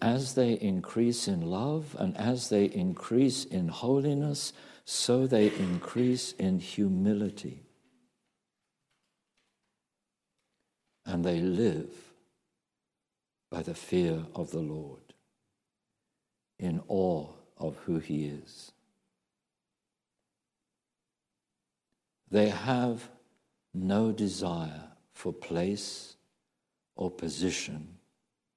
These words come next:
because they've already been given a position that could never be bettered in Christ Jesus.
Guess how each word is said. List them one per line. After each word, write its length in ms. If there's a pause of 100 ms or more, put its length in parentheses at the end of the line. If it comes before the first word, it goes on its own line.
(640)
because 500
they've 200
already 540
been 280
given 500
a 60
position 720
that 120
could 200
never 240
be 140
bettered 560 (1400)
in 200
Christ 480
Jesus. 680